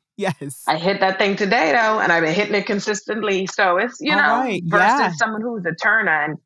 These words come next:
Speaker 2: they could close their eyes and
Speaker 1: And
Speaker 2: pop, pop.
Speaker 1: spin around. Right,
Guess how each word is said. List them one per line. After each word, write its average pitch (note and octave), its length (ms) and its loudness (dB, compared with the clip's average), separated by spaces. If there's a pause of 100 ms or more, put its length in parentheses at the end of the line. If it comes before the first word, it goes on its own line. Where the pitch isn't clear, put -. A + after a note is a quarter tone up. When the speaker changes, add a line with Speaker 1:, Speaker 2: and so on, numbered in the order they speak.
Speaker 2:
they F#3 100 -2
could F3 160 -6
close F#3+ 260 -2
their F3 160 2
eyes E3 320 2
and D3+ 260 -8 (560)
Speaker 1:
And - 80 -4
Speaker 2:
pop, G4+ 120 0
pop. G4+ 160 2
Speaker 1:
spin F#3+ 140 -2
around. F3+ 400 2
Right, D#3+ 440 -2